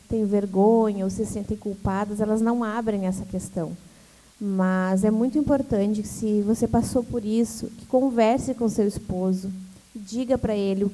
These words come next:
ah, quais são as atitudes, quais são os momentos que lembram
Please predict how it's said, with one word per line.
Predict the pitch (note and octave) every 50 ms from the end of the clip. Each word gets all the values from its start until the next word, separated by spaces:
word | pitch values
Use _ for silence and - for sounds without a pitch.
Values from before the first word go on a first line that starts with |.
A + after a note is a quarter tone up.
| F#3+ - - - -
ah, | - A3 G#3 G3+ G3 F#3+ F#3 F#3+ F#3+
quais | F#3+ A3+ A3 G#3+
são | C4+ C#4+
as | D4+
atitudes, | D#4+ C#4+ D4 - B3 - - - C4+ C#4 D#4 C#4+ A#3 - G3 F#3+ F#3
quais | - - G#3+ G#3+
são | - C4 C4+
os | C4
momentos | C4 B3+ B3 A#3+ A#3 A#3 A#3+ C4 C#4+ C4+ C#4
que | - - - A#3+
lembram | A3+ A3+ A3+ A3+ A#3+ A#3+ A3+ G#3+ G3+ F#3